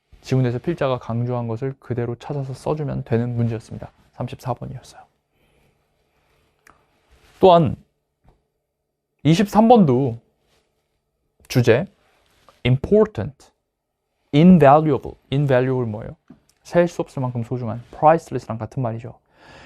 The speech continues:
이렇게 뭔가가 중요하다, A가 중요해요라는 것에 정확히 주목을 했다라면 너무나도 확실하게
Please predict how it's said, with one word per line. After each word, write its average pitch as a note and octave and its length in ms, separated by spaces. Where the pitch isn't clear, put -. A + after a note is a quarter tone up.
이렇게 D3+ 220
뭔가가 D#3+ 360
중요하다, E3+ 760
A가 F#3+ 320
중요해요라는 G#3+ 920
것에 C3 160
정확히 C3 380
주목을 B2+ 400
했다라면 C#3 560
너무나도 A#2+ 540
확실하게 A#2 500